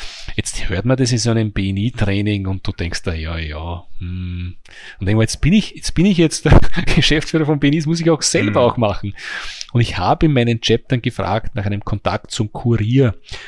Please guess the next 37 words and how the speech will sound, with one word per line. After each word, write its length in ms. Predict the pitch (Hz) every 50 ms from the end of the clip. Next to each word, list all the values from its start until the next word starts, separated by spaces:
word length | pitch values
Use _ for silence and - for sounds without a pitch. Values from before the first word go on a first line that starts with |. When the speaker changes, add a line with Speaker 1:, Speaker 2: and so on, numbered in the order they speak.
| - -
Speaker 1:
Kurier 300 | - - 123 123 147 175
ist 120 | 165 - -
die 200 | 156 139 - _ _ _ _
zweitgrößte 840 | - - - - 101 113 123 - - 117 117 120 120 - - - 131
oder 140 | 127 113 107
drittgrößte 500 | - - 123 - - 120 117 113 - 123
österreichische 500 | 127 127 - - 120 113 98 101 104 -
Tageszeitung. 960 | - 92 90 101 147 165 165 - - - 156 143 143 139 - 143 139 135 123 - - - - - - - - - - _ -
Und 100 | 120 113
ich 80 | 107 104
wollte 240 | 101 120 135 - 139
einfach 160 | 131 123 120
in 100 | 113 110
die 100 | 101 -
Zeitung 560 | - 107 117 139 - - 160 147 139 135 123
mit 180 | 117 110 104 98
meiner 180 | 98 98 98
Organisation, 480 | 98 95 95 98 98 98 - 151 175 170
mit 100 | 160 127
meiner 180 | 120 113 110
Firma, 340 | - - 139 147 143 139 127
weil 100 | 113 110
ich 60 | 101
davon 220 | - 117 - 107 104
überzeugt 380 | 101 95 - - 110 104 - -
bin, 120 | 113 104
wenn 120 | 104 104 101
mehr 120 | 101 101
Leute 200 | 101 95 - -
darüber 160 | - - 104 104
erfahren, 280 | 104 - - 92 95 98
dass 100 | 95 92
es 160 | 95 - -
gut 160 | - 110 104
für 120 | - - 110
uns 140 | 107 - -
ist. 160 | - -